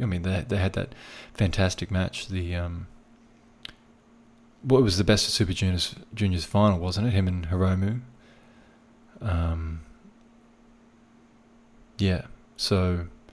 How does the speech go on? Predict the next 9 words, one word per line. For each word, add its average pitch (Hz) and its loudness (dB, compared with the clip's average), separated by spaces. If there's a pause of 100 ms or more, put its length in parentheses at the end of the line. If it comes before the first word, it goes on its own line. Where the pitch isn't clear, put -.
(300)
cool. 135 6
I'm 123 0
happy 135 4
to 127 2
see 123 4 (720)
Despy 127 4
with 113 -4
the 104 -4
title. 113 4